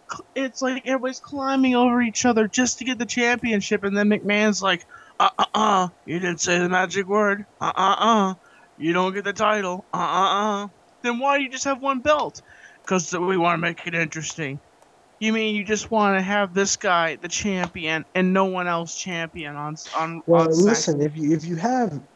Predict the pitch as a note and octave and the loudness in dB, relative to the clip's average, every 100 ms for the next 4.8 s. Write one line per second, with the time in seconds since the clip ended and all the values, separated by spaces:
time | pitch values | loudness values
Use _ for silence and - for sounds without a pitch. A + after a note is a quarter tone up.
0 | - - G3+ D3+ - B2+ C3 F2+ - - | -16 -6 -4 -4 -4 -4 -4 -6 -8 -10
1 | - - - E3+ F3 D3+ B2+ - - B2 | -10 -14 -6 -2 -2 -2 -10 -16 -14 -2
2 | D3 E3 D3 - - C#3+ C#3+ C#3 G#2 G#2+ | 4 4 4 -2 -8 -6 -6 -6 -10 -8
3 | G2 G2+ A2+ C#3 E3+ C3+ C3 C3+ A#2 B2 | -12 -10 -6 0 0 2 2 4 2 0
4 | B2 A2 - B2+ B2+ B2 F#2 F#2+ | -4 -6 -8 -8 -8 -8 -10 -10